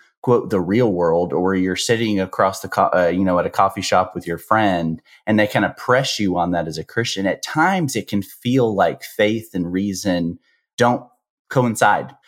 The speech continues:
or that somehow they're distinct in that sense. And that's so much of what we're taught today, especially even public universities, even where I went,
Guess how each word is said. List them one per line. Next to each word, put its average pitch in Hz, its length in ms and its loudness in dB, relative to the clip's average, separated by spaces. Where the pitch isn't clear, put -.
or 101 160 4
that 98 140 -2
somehow 104 560 2
they're 95 300 2
distinct - 720 -2
in 85 180 -4
that 80 220 -6
sense. - 360 -8
And 120 80 0
that's 135 240 0
so 139 160 2
much 127 380 2
of 92 200 2
what 95 200 4
we're 87 180 0
taught - 380 -4
today, 85 360 -6
especially 87 580 -2
even 78 180 -6
public 85 340 -4
universities, 80 540 -6
even 95 240 0
where 95 140 4
I 131 120 2
went, - 400 -8